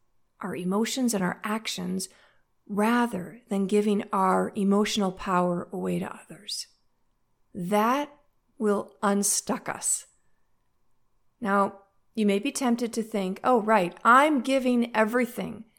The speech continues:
I'm the only one giving here." I would question then, how are you giving? Is it from a place of love, nurturing,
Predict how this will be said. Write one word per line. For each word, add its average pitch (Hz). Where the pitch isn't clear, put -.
I'm 269
the 277
only 311
one 311
giving 294
here." 240
I 202
would 196
question 214
then, 185
how 202
are 190
you 165
giving? 165
Is 226
it 311
from 294
a 302
place 220
of 202
love, 202
nurturing, 196